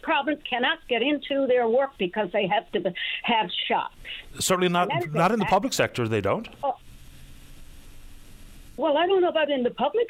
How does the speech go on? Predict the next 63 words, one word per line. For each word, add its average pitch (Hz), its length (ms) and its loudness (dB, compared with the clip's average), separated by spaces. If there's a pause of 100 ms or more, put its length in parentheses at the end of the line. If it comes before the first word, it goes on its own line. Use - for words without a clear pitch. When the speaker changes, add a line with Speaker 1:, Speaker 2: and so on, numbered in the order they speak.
Speaker 1:
sector, 254 300 0
but 285 180 0
there's 240 160 -2
companies 370 460 -2
all 285 220 4
over 285 140 2
Newfoundland. 294 400 2 (200)
They, 269 180 2
you 269 220 0
cannot 349 360 0
get 277 200 0
Speaker 2:
But - 100 0
Speaker 1:
hired. 240 120 2
Speaker 2:
that's, - 40 -8 (260)
that's, 233 160 -2
that's 208 200 2
not 214 100 0
the - 80 -2
government's 160 300 0
fault. - 260 -4 (680)
Speaker 1:
No, 453 80 2
it 539 300 4
is 554 140 4
the - 80 0
government's 440 340 0
fault 370 240 2
for 349 100 0
letting 349 320 2
them 311 200 2 (220)
keep 427 240 0
the 480 100 2
mandates. 208 500 0 (760)
They 440 180 2
should 427 160 0
have 370 100 0
been, 330 300 4 (180)
they 370 160 0
should 381 160 -2
have - 80 -2
been 294 140 2
mandated 349 500 2
to 339 80 0
take - 380 -4
the 269 60 -2
mandates 262 500 0
away. 453 380 -2 (120)
Speaker 2:
I 160 80 4
don't, 170 320 2
I 151 120 4
don't 170 120 2
know 151 140 4
of 117 80 -2
one 143 180 0
single 127 280 -2
company 143 340 0
that 123 160 2
has 123 200 2
any 120 140 0
of 120 60 -2
that 120 160 2
stuff - 240 -2
in 113 80 -4
place, 160 380 -2